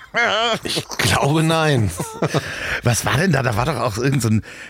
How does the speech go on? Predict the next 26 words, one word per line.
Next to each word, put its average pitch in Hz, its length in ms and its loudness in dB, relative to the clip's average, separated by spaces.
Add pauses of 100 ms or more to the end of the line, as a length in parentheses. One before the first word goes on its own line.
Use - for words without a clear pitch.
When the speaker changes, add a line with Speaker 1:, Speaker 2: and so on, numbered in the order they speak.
Speaker 2:
gerade 120 260 2
so 113 80 2
ein 101 140 0
Test-, - 500 0
äh, 123 420 4
Konzert, 82 600 0
ne? 151 180 2
Also 98 220 0
so 95 140 0
ein - 20 4
Speaker 1:
Ja, 113 120 4
das 110 160 2
war 127 120 2
ja 131 140 4
Tim 123 240 0
Bensko, 95 500 0
ne? 113 320 0
Speaker 2:
Tim 147 160 2
Bensko, 95 400 0
genau, 98 300 2
wo 101 80 2
mehrere 113 540 2
Gruppen 110 440 0
bespielt 156 560 0
wurden 170 400 2
und 120 220 2